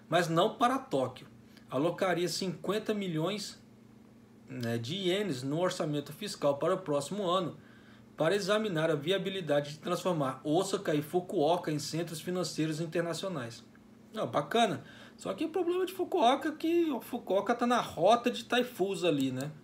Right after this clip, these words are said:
De tufões, né? Como foi visto em, agora do Haishen e do Maisaki que passaram ali, fez grandes estragos, tá? A iniciativa surge em meio à preocupação internacional com impactos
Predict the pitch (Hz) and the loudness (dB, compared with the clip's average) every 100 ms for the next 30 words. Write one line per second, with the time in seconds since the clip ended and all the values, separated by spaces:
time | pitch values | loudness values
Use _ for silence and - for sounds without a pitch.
0 | - 127 120 135 160 160 208 - 151 143 | -14 -10 -4 0 0 0 -4 -2 0 0
1 | 120 - 139 139 - - - - 131 131 | -2 -8 -12 -14 -18 -18 -18 -12 -4 -2
2 | 147 - 147 127 127 127 135 127 127 123 | -2 0 -2 -2 -6 -4 -4 -4 -2 -4
3 | 113 95 - - - - - - - 139 | -6 -10 -18 -20 -20 -20 -20 -20 -6 -4
4 | 120 127 120 120 123 135 131 - 127 117 | 0 0 0 -2 0 0 0 -2 -2 -2
5 | 123 127 123 160 151 - - 151 156 170 | -2 -4 -4 -4 -6 -8 -2 -2 0 2
6 | 180 190 190 254 - - - - - - | 2 2 0 -2 -4 -14 -20 -20 -20 -20
7 | - - - - - - - - - 185 | -20 -20 -20 -20 -20 -20 -20 -2 6 6
8 | 202 185 202 208 202 226 - 226 170 123 | 6 0 0 0 -2 -6 -4 -2 0 -2
9 | 113 - 127 - - - - - - - | -10 -10 -10 -10 -18 -20 -20 -20 -20 -20
10 | - - - - - - - - - - | -20 -20 -20 -20 -20 -20 -20 -20 -20 -18
11 | - 202 247 - 269 254 226 220 196 190 | 0 4 4 0 -2 2 4 2 -2 0
12 | 185 - 196 226 170 214 196 170 202 214 | 0 0 0 0 0 0 0 2 2 2
13 | 214 208 - 202 - 190 190 202 202 220 | 2 0 -2 -4 -2 -4 -2 -4 -2 -2
14 | 196 127 120 160 180 - 151 156 - 147 | -2 -2 -2 -2 -4 0 0 0 -4 -8
15 | - | -8